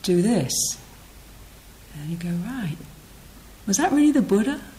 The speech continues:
<laughs> Do they know what they're talking about? <laughs> So to know doubt is, uh, to be able to say, "This is doubt," without the need to find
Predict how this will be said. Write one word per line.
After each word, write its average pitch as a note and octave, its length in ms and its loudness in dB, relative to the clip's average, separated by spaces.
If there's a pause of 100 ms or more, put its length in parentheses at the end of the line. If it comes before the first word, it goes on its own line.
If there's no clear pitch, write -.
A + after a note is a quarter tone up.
(180)
<laughs> - 1900 2
Do A#3 80 0
they C#4+ 140 4
know C4 180 6
what A#3+ 80 0
they're G3+ 80 2
talking G#3 380 2
about? A3+ 320 2 (760)
<laughs> - 1800 0 (1400)
So A3 140 4
to A3+ 160 4
know G#3+ 640 6
doubt F3 840 0
is, E3+ 300 0
uh, E3 180 -8 (920)
to F#3 200 2
be F#3 200 2
able F3+ 160 4
to F3+ 80 -2
say, F3+ 200 2
"This E3+ 220 2
is F3 80 -2
doubt," G3 400 -2 (300)
without F3+ 260 4
the F3+ 60 0
need F3+ 240 4
to F3 100 -2
find E3+ 400 2